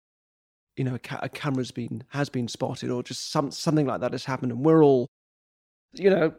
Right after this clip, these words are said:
suddenly all sphincters are, uh, tight and it's fine. You know, nothing, nothing bad happens at all. So we've kind of, uh,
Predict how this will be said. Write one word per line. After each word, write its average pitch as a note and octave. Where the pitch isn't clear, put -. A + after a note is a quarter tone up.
suddenly D#3
all F#3+
sphincters E3+
are, E3
uh, D4
tight F#3
and E3
it's F3
fine. F3
You D#3+
know, D#3+
nothing, D#3+
nothing D3+
bad C#3
happens C3+
at C3
all. C3
So C#3
we've C3+
kind C#3
of, A#2
uh, A#2+